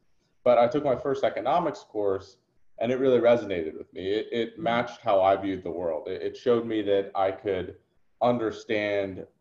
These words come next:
performance. I could understand people through numbers, through graphs, through trends, whatever that might be. And this was completely, you know, pivotal in my life. I'd never, um, had a framework for viewing the world like that.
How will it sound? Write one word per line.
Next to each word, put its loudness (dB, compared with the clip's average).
performance. 0
I 0
could -6
understand -4
people -4
through -2
numbers, 0
through -10
graphs, 2
through -12
trends, -8
whatever -6
that -6
might -14
be. -18
And -6
this 0
was -4
completely, -6
you -14
know, -6
pivotal 0
in -2
my 4
life. 0
I'd 0
never, 0
um, -2
had 4
a 2
framework -2
for -4
viewing -4
the -6
world -4
like -12
that. -10